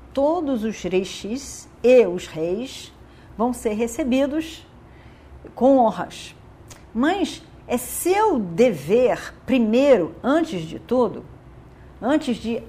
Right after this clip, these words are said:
acolher cada um deles apropriadamente, é seu dever escolher um que será o representante de todos.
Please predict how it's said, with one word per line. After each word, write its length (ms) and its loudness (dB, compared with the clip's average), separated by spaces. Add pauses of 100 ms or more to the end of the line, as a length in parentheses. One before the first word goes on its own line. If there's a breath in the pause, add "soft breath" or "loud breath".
acolher 680 -4 (160)
cada 500 -2
um 300 0
deles 920 0 (180)
apropriadamente, 1200 -8 (440 loud breath)
é 100 0
seu 460 -2
dever 580 0
escolher 640 0 (220)
um 440 6 (280 loud breath)
que 120 0
será 420 2
o 20 2
representante 880 0
de 120 -4
todos. 680 2